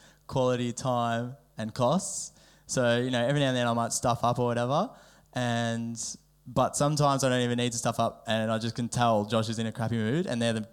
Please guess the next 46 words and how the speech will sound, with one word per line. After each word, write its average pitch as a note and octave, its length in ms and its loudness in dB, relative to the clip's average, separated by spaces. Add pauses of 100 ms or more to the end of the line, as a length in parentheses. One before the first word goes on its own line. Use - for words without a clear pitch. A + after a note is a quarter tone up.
they're B2+ 160 0
the A#2+ 80 -2
days A2 320 0
that A2+ 80 -4
I G#2 40 -4
can A2 100 -6
sort A2 180 -2
of G#2 40 -6
tell A2 260 0
that, G#2 120 -2
you A2+ 60 -8
know, G#2 100 -2
he G2+ 60 0
hasn't B2 200 -2
been A#2 100 0
hanging A#2 240 0
out A2+ 140 2
with, A2 220 -4 (520)
with B2 140 -4
Jesus A#2 380 0
for, A2 360 -2 (160)
I A#2+ 120 -4
don't - 20 -2
know, C3 340 -2 (220)
maybe A#2 360 -2
not A2+ 260 -8
too B2 160 -4
long. F#3+ 240 -2 (300)
But, C3+ 120 4
um, A#2 380 2 (1200)
but C3+ 220 2
yeah, B2+ 200 4
I, B2+ 180 2 (760)
I C3 140 2
know C3+ 260 2
that, A#2 160 -6
like, A2+ 180 -4
when B2 100 -4
he's, A#2+ 200 -4
like, A#2+ 180 -2
up A2 180 -8
to A#2 80 -4
work, A2 420 -2 (840)
like, A2 280 -2
no B2+ 100 0
matter B2 600 2